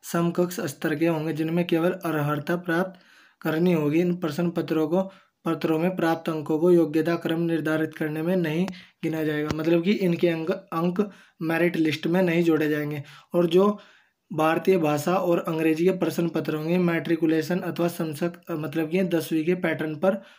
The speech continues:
होंगे। आगे देखते हैं। सभी उम्मीदवारों के निबंध, सामान्य अध्ययन तथा वैकल्पिक विषय के प्रश्न पत्रों का मूल्यांकन भारतीय भाषा तथा अंग्रेजी के उनके अर्हक प्रश्न पत्र के साथ ही किया जाएगा, परंतु निबंध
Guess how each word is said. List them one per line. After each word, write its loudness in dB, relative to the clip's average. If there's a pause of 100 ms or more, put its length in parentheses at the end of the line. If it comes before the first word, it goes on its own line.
(140)
होंगे। -2 (460)
आगे 0
देखते 0
हैं। -2 (720)
सभी 4
उम्मीदवारों 2
के 0
निबंध, 0 (240)
सामान्य 0
अध्ययन -2
तथा -2
वैकल्पिक 2
विषय 0
के -2
प्रश्न -2
पत्रों -4
का -4 (380)
मूल्यांकन 0
भारतीय 0
भाषा 0
तथा -4
अंग्रेजी 0
के 2
उनके -4
अर्हक -4
प्रश्न -4
पत्र -4
के 0
साथ -4
ही 2
किया 4
जाएगा, 0 (520)
परंतु 2 (560)
निबंध 4